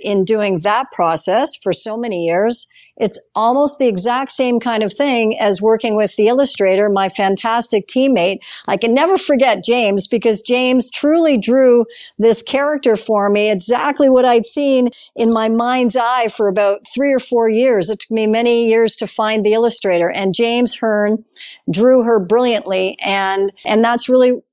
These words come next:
very similar to the cameras that we work with in television. So I find the process is almost the exact same. It's just a little bit different,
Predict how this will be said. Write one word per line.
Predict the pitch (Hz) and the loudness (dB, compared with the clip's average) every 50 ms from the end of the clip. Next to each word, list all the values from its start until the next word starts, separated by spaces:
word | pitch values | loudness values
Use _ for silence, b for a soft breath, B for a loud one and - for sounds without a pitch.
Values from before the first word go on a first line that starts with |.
| _ - | _ -4
very | 185 226 247 247 269 | 0 2 2 2 2
similar | 262 - - 269 254 254 247 247 247 | 2 0 0 0 0 2 2 2 0
to | 247 - 262 240 | 0 0 0 0
the | 220 226 | 0 -2
cameras | - - 240 240 254 262 240 202 170 165 - - | -2 -2 -2 0 0 0 2 2 0 0 -2 -2
that | 208 202 196 | 0 2 2
we | 202 202 | 4 4
work | 196 220 226 220 - | 4 2 0 0 0
with | 208 180 170 170 165 - - | 0 0 0 0 -2 -6 -6
in | - 214 208 202 | -4 -2 -2 -2
television. | - - 226 233 233 208 180 170 156 - 170 165 170 | 0 -2 -2 0 0 0 0 -2 -2 -2 -4 -4 -4
So | - - 226 208 208 208 202 B B B B B B _ _ - | -2 0 2 2 2 0 -2 B B B B B B _ _ -4
I | - 214 214 | -2 -2 -2
find | - - 240 247 269 254 | 0 0 0 2 2 2
the | 247 | 0
process | 247 - - 233 240 294 370 - - - 214 190 190 190 - | 0 -2 -4 -4 -2 -2 -2 -2 0 2 2 2 2 2 0
is | 220 190 | 0 -2
almost | 220 214 220 226 240 233 226 208 - - | 0 0 0 0 0 0 0 -2 -2 0
the | 208 202 | 2 2
exact | 196 180 165 - 220 196 196 185 | 2 2 0 -2 -2 -2 -2 -2
same. | - - - 269 277 262 220 196 190 196 | -2 -2 -2 -2 -2 -2 0 0 0 0
It's | 196 185 - | 0 -2 -2
just | - 190 - | -4 -4 -4
a | 214 196 | -4 -2
little | 196 220 247 277 277 | 0 2 2 2 2
bit | 233 226 208 190 | 0 0 0 0
different, | 202 196 185 - 208 185 | -2 -2 -2 -2 -4 -4